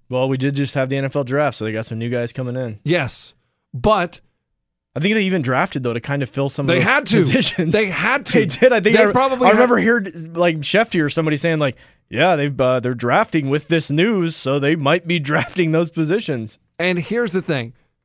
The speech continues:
Speaker 2: They had to because they had to change their whole draft board,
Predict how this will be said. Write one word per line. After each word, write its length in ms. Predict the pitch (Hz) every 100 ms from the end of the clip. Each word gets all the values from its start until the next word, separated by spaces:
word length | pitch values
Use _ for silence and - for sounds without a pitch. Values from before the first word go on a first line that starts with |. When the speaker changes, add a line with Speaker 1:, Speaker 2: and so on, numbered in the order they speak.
| _ _ -
Speaker 2:
They 180 | 160 214
had 400 | 139 190 233 180
to 180 | 165 156
because 420 | 160 170 156 120 _ _
they 180 | 156 240
had 140 | 240
to 60 | 226
change 320 | - 202 196
their 100 | 160
whole 220 | 135 202 214
draft 500 | 127 165 214 - 135
board, 380 | 127 107 113